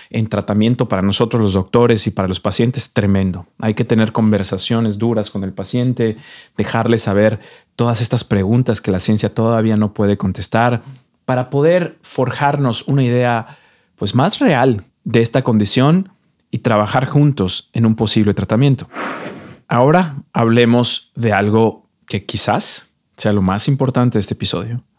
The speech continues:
¿La obesidad metabólicamente sana tiene riesgos para la salud? Aunque los individuos con esta condición exhiben un perfil metabólico más favorable en comparación con aquellos con obesidad metabólicamente s-, no sana,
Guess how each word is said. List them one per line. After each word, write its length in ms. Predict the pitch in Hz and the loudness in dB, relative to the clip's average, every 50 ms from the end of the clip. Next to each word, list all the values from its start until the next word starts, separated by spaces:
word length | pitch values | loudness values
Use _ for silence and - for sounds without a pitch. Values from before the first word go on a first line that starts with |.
| _ _ | _ _
¿La 420 | - - 127 123 131 131 127 - - | -4 0 2 2 4 2 0 -2 -2
obesidad 580 | - 139 135 143 135 - - 147 151 156 160 - | 0 2 2 2 2 2 2 4 4 4 4 2
metabólicamente 920 | 165 156 143 - 117 113 113 113 113 113 - 107 98 101 101 98 98 101 | 2 0 2 0 0 0 2 0 0 0 -2 -2 0 0 0 -2 -2 -2
sana 420 | - - 104 87 85 87 - - _ _ _ | -2 -2 -2 -4 -6 -10 -16 -20 _ _ _
tiene 280 | - - 107 110 113 104 | -2 2 2 4 4 2
riesgos 640 | 95 98 104 104 101 98 98 95 98 104 98 - | 2 2 2 4 4 4 2 2 2 0 0 -2
para 180 | - - 92 87 | -4 -6 -6 -4
la 120 | 87 85 | -2 -4
salud? 300 | - - 90 90 110 180 - - - - - _ _ _ _ | -4 -2 0 0 0 -2 -2 -8 -16 -20 -20 _ _ _ _
Aunque 360 | - 185 220 247 240 - 226 | 2 4 4 4 4 4 2
los 160 | 190 160 - 147 | 4 4 4 4
individuos 600 | 135 120 117 113 127 143 139 123 110 98 - - | 4 4 4 4 4 4 4 4 2 2 0 -2
con 200 | - 117 107 113 | 0 2 2 2
esta 180 | 110 - 135 | 2 0 0
condición 480 | - 127 113 98 95 - - 107 107 107 | 0 2 2 2 2 2 2 2 2 2
exhiben 340 | 98 - - 131 127 123 123 | 2 2 2 2 4 4 2
un 100 | 123 123 | 2 2
perfil 340 | - 104 - - 123 120 | 0 -2 -2 -2 -2 0
metabólico 560 | 120 117 104 - 101 98 104 110 113 107 - 98 | 0 0 0 0 0 2 2 2 0 0 0 -2
más 580 | 95 95 95 104 107 117 120 123 123 - - | 0 0 2 2 2 2 2 0 0 0 -2
favorable 600 | - - 123 104 101 98 95 98 98 98 98 92 - - _ _ _ | 0 0 0 0 0 0 0 0 0 0 -2 -4 -6 -12 _ _ _
en 160 | - - 110 107 | -4 -2 -2 0
comparación 580 | - 104 101 - 101 98 95 - - 113 117 | 0 -2 -2 0 -2 -2 0 0 2 2 2
con 160 | 117 - 117 | 2 2 0
aquellos 420 | 101 92 - - 113 113 117 113 - | 0 -2 -2 -2 0 0 0 0 0
con 160 | - 107 95 | 0 0 0
obesidad 460 | 95 92 90 - - 104 101 104 - - - - - - - - - | 0 0 0 0 0 0 0 0 -2 -8 -16 -20 -20 -20 -20 -6 -6
metabólicamente 720 | 101 92 - 90 92 101 107 110 - 101 95 95 98 - 101 | -4 -4 -2 0 0 0 0 0 0 0 0 0 0 0 -2
s-, 220 | - - - _ _ _ | -4 -4 -6 _ _ _
no 240 | - 110 107 104 107 | 0 2 2 2 2
sana, 400 | 104 - 98 87 92 110 175 | 2 2 2 2 2 2 0